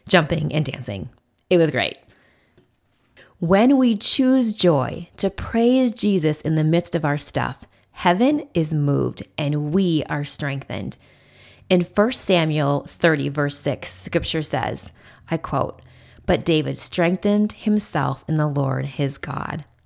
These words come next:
unquote. Don't you love the buts in God's word? When it seems like we are surrounded on every side, we have an opportunity to put that same but in our story. And it's so important that we do because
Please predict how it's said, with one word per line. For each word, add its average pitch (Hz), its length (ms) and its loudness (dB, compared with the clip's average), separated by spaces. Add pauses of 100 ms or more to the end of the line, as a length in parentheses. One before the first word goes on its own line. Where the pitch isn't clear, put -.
(400)
unquote. - 520 -4 (1000)
Don't 196 180 4
you 240 80 6
love 185 240 4
the 185 80 2
buts 143 340 -2
in 151 120 -2
God's 139 280 -6
word? 139 320 -6 (720)
When 180 180 4
it 277 160 2
seems 151 460 0
like 147 160 -4
we 170 240 2
are 185 140 0
surrounded 151 500 -2
on 139 200 -4
every 147 260 -2
side, 139 460 -6 (380)
we 175 180 4
have 196 200 0
an - 80 -2
opportunity 147 920 -2
to - 80 -4
put - 220 -2
that 135 180 -4
same 143 500 -2
but - 240 -2
in 131 120 -6
our 131 120 -6
story. - 480 -6 (720)
And 175 120 0
it's - 160 -4
so 160 260 0
important 170 400 -2
that 143 200 -4
we 156 100 -2
do 143 280 -4
because 143 760 -8